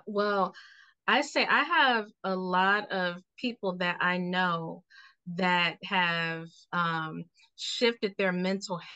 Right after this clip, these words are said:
health. And I remember when it happened for me, it was like, ooh, I felt a little more crisp and clear and, um, less heavy. Like, it was,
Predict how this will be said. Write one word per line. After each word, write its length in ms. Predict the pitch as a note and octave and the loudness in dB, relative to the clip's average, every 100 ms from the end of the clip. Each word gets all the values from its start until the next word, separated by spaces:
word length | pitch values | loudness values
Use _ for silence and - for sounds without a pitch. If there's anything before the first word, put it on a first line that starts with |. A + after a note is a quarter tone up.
| - | -8
health. 420 | G#3+ F#3+ D#3 F#3 _ _ _ | -4 -4 -6 -16 _ _ _
And 180 | F3 F#3 | -2 0
I 180 | F#3 A3 | 2 4
remember 360 | B3 A3 G3 | 4 2 2
when 320 | F#3+ G3 F#3+ F#3 | 0 0 -2 -2
it 200 | F#3 G3 | -4 -2
happened 400 | G3+ G3 G3 G3 | -2 -2 -6 -8
for 120 | F#3 | -6
me, 280 | G3 A#3+ F#3+ | -4 0 0
it 120 | F3 | -2
was 160 | - F#3 | -4 -2
like, 220 | F3 D#3 | -2 -2
ooh, 200 | - A4+ | -6 -6
I 80 | G3 | -6
felt 280 | - G3+ G3 | -4 -6 -4
a 40 | |
little 160 | G#3 G3+ | -8 -4
more 340 | G3+ F#3+ F#3 - _ _ _ | 0 0 0 -6 _ _ _
crisp 400 | - A3+ C#4 C#4+ G#3+ | -2 0 0 -2 -8
and 160 | E3+ | -8
clear 580 | - G#3+ A3 A#3 B3 B3+ | -6 -2 0 2 0 -2
and, 480 | F3+ F3+ E3+ F3 F3 - _ _ _ _ _ _ _ _ _ _ _ - | -4 -4 -4 -6 -10 -14 _ _ _ _ _ _ _ _ _ _ _ -8
um, 560 | F#3+ F#3 F3+ E3+ D#3+ - F#3 | -4 -2 -2 -2 -6 -10 -4
less 260 | G3 F#3+ - - - | 0 0 -4 -8 -2
heavy. 400 | A#3+ B3+ B3+ B3 | 0 0 0 2
Like, 280 | G3+ F#3 - | 2 0 0
it 160 | G#3+ F#3+ | 0 2
was, 640 | G3 F#3+ F#3+ - - - | 0 0 -4 -18 -20 -20